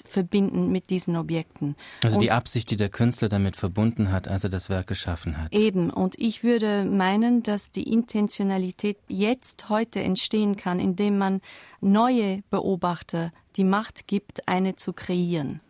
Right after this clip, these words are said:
Speaker 1: Das heißt, diese Gastkünstler, die Besucher des Museums dürfen eine Intentionalität jetzt erzeugen in Bezug zu diesen Objekten. Sie müssen selbstverständlich wissen,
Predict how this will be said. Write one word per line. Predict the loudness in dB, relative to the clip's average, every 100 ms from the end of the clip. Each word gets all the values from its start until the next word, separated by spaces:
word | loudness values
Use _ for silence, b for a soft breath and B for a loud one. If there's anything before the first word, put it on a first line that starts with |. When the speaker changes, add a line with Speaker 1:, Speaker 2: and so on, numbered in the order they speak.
| b b b b
Speaker 1:
Das | -4 -2
heißt, | 0 0 -2 B B B 0
diese | 2 2 2 2 2 -2 -6 -2
Gastkünstler, | 0 -2 -6 -2 0 0 -2 -2 -4 B B -4
die | -2
Besucher | 0 2 2 0 0
des | 0 0 0
Museums | 0 2 0 2 0 -4 B B B 0
dürfen | 2 2 -2 -4 -2 -2 -8 _ _ _ -4
eine | 0 0
Intentionalität | 2 2 2 0 0 0 0 0 -2 -4 -4 -4 -2
jetzt | -6 -4 -6
erzeugen | -6 -4 -2 -2 0
in | 0 0
Bezug | -4 -6 -6 -6
zu | -8
diesen | -6 -2 -2
Objekten. | -4 -6 -8 -6 -6
Sie | 0 2
müssen | 2 2 0
selbstverständlich | 0 -2 -4 -4 0 0 -2 -4
wissen, | -2 0 0 0